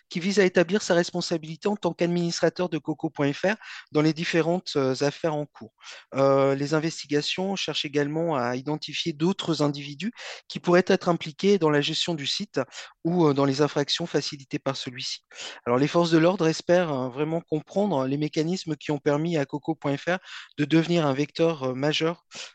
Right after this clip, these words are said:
euh, de, dans, dans des activités, euh, criminelles en ligne. Euh,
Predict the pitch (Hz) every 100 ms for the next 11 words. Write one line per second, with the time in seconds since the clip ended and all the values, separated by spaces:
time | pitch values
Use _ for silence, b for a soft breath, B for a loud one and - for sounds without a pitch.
0 | _ - 131 127 131 131 131 - _ _
1 | _ 147 139 139 131 127 131 131 123 139
2 | 135 139 156 - 151 143 - 165 139 120
3 | B B B - 160 156 143 131 139 185
4 | 139 - B B - 131 123 120 123